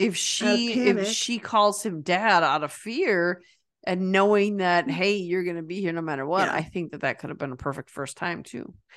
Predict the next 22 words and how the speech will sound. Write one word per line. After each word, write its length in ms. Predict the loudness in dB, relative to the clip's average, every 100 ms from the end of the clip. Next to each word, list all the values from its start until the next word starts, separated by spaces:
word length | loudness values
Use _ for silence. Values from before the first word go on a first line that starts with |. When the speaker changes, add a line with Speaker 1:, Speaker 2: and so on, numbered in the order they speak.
| -20 -20 _ -2
Speaker 2:
But 140 | 2
the 80 | 4
Speaker 1:
I 20 |
Speaker 2:
only 140 | 4
Speaker 1:
just 80 | 4
Speaker 2:
thing 160 | 2 2
is 220 | 0 2
that 160 | 2 2
it 100 | 0
wouldn't, 440 | -2 -4 -6 -10 _ -4
Adam 320 | 0 2 2
wouldn't 160 | -2 -2
have 60 |
been 100 | -4
able 160 | -4 -4
to 100 | -6
really 180 | -6 -6
react 580 | -8 -4 0 0 -2 -6
to 100 | -6
it 140 | -6
Speaker 1:
Exactly. 160 | -6 -6
Speaker 2:
because 760 | -6 0 2 2 0 -6 -10